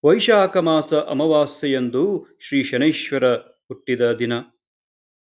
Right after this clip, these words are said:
ಜಗಚ್ಚಕ್ಷುವಾದ ಸೂರ್ಯದೇವ ಹಾಗೂ ಛಾಯಾದೇವಿ ಇವನ ಮಾತಾಪಿತೃಗಳು. ಛಾಯಾದೇವಿಯಲ್ಲಿ ಜನಿಸಿದ ಶನೈಶ್ವರನಿಗೆ ಧರ್ಮಾಧಿಪತಿಯಾದ ಸಹೋದರ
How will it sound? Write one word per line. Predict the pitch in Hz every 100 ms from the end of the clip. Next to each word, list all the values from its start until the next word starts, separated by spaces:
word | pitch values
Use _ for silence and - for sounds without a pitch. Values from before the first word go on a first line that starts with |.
| _ _ _ 127
ಜಗಚ್ಚಕ್ಷುವಾದ | 139 160 165 - 151 - 156 143 139 131 131
ಸೂರ್ಯದೇವ | 120 - 135 156 127 135 127 127
ಹಾಗೂ | 117 120 117 165 240 220 - _ _ _ _ -
ಛಾಯಾದೇವಿ | 120 170 151 135 131 123 123 135 151 147 180 - _ _ _ _ _ _
ಇವನ | 120 123 120 117 117 _ -
ಮಾತಾಪಿತೃಗಳು. | 107 123 123 117 117 123 - 120 120 113 _ _ _ _ _ _ _ _ _ _ _ _ -
ಛಾಯಾದೇವಿಯಲ್ಲಿ | 147 165 220 220 190 190 180 180 165
ಜನಿಸಿದ | 147 147 143 143 135
ಶನೈಶ್ವರನಿಗೆ | 123 131 143 156 - 143 127 127 123 196 190 - - 117
ಧರ್ಮಾಧಿಪತಿಯಾದ | 123 175 151 135 135 135 127 131 123 117 113 107 -
ಸಹೋದರ | - 120 139 135